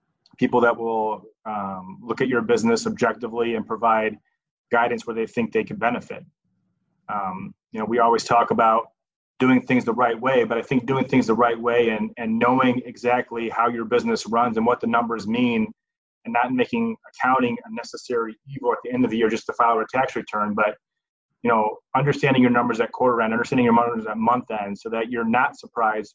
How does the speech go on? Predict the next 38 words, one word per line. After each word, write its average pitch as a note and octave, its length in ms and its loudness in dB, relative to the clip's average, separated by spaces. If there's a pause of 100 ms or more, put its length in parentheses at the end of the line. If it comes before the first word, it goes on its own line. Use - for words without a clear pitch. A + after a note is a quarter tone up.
when A2+ 160 -14 (160)
instances - 400 -20
like A2 140 -12
this A2+ 160 -12 (100)
come A2+ 100 -12
up, B2 220 -2 (680)
that A#2+ 80 -8
you A#2+ 80 -6
know B2 100 2
how A#2+ 120 4
to A#2 120 2
adapt A2 720 -2 (160)
and A#2 120 -8
you A#2 80 -8
know A#2 100 -4
how A2+ 120 4
to A2 120 2
adjust. G#2 680 0 (260)
I - 60 -16
think C3+ 180 -4
we A#2 60 -6
saw A#2+ 220 2
in A2 60 0
two B2+ 120 -12
thousand, A2+ 420 0 (640)
uh, G#2+ 260 -2 (100)
eight B2+ 180 -2
and A#2+ 100 -4
nine, A#2+ 320 2
the A2 80 -4
first C3 300 -2
reaction A#2 440 2
from A2 180 -4
a - 20 0
lot A2 120 2
of - 60 -8
people A2 260 -6
was, A2 460 -2